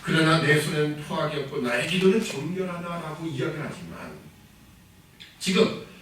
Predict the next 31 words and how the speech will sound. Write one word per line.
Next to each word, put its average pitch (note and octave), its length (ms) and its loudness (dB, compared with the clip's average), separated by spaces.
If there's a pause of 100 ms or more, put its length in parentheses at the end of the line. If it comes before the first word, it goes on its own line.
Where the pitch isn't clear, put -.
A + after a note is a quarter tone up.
(140)
이 A3+ 180 6
모든 D#3+ 240 4
것, - 100 -6 (420)
나는 D3 400 2
무죄함에도 G3+ 720 2
불구하고 D3 580 -6 (180)
"하나님이 B3 440 0
이렇게 A#3 180 2
하셨다, A3+ 640 -4 (100)
하나님이 F#3 400 0
이렇게 C4 160 -4
하셨다" A3+ 460 -8 (320)
"왜 F#3+ 220 2
이렇게 B3 200 -2
하셨냐?"라고 G#3+ 880 -6
하는 D#3 240 -4
것, - 140 -8 (340)
결국은 A3+ 560 0 (460)
하나님이 F#3+ 580 2
뭔가 E3 380 -2
목적을 B2 640 -8
갖고 A2 380 -12
계시면 - 460 -4
틀림이 G3+ 340 -6
없다라는 F3 460 -8
것을 D3+ 220 -8
지금 - 500 0 (260)
그가 - 280 -8
고백하는 - 880 -8
것과 A2 340 -14
같은 - 380 -12